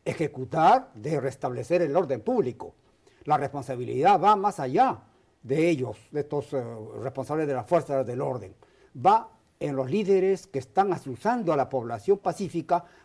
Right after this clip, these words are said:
para cometer este tipo de actos subversivos, actos terroristas que atentan contra la seguridad de todos los peruanos.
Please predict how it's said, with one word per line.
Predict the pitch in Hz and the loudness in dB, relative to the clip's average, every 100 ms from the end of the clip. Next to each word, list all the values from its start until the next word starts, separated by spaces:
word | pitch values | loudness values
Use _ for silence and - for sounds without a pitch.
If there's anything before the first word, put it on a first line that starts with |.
| _ - | _ 0
para | 240 262 160 131 | 2 4 2 0
cometer | 131 127 127 170 | -2 -4 -2 -2
este | 170 139 | -2 -4
tipo | 185 - 151 | -4 -2 0
de | 131 | 0
actos | 175 156 131 | 0 -4 -8
subversivos, | 151 123 101 185 220 160 196 - _ _ - | -8 -8 -6 -4 -2 0 0 -4 _ _ -6
actos | 151 160 - | -4 -4 -6
terroristas | 147 117 156 233 - 170 | -6 2 2 2 -2 -6
que | - | -6
atentan | 123 240 226 147 185 175 | -4 -2 -2 0 0 0
contra | - 226 123 165 202 - _ | 0 0 0 0 0 0 _
la | - 147 | -4 -4
seguridad | 147 123 135 185 180 | -4 -6 2 4 4
de | |
todos | 170 233 | 2 2
los | 185 | 2
peruanos. | - 123 226 320 107 | 0 0 0 0 -6